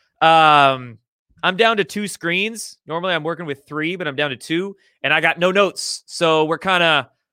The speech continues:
<laughs> we're kinda winging it with this one. Thanks to all you guys coming in live on D Live, on Twitch, on Foxhole as well. And, uh, let's hope that StreamYard works a li-, little bit better today. It's kinda been a little glitchy lately. So, uh,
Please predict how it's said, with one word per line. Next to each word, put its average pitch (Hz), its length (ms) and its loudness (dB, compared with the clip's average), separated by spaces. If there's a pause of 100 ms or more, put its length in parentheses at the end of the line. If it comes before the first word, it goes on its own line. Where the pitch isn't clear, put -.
(120)
<laughs> - 240 -4
we're 156 140 -6
kinda 175 220 2
winging 170 300 0
it 127 100 -2
with 143 140 -4
this 156 260 -2
one. 127 200 -4 (340)
Thanks 185 240 0
to 208 80 0
all 175 120 4
you 170 100 0
guys 151 440 2
coming 175 260 -2
in 151 100 0
live 135 500 2 (140)
on 139 160 -4
D 143 140 -2
Live, 131 300 4
on 131 140 0
Twitch, - 600 -4
on 131 340 -4
Foxhole 143 1120 -2
as 120 220 -12
well. 175 640 2 (540)
And, 147 320 0
uh, 147 160 2
let's 208 220 -2
hope 202 340 0
that 151 160 -8
StreamYard 190 760 -2
works 170 240 -10
a 165 40 -8
li-, 131 340 -8 (160)
little 156 220 -4
bit 127 220 -6
better 135 280 0
today. 117 280 -2
It's 113 100 -8
kinda 180 220 -12
been 127 200 -8
a 117 60 -8
little 117 260 -8
glitchy 135 540 -8
lately. 110 420 -10
So, 120 380 -6
uh, 113 320 -2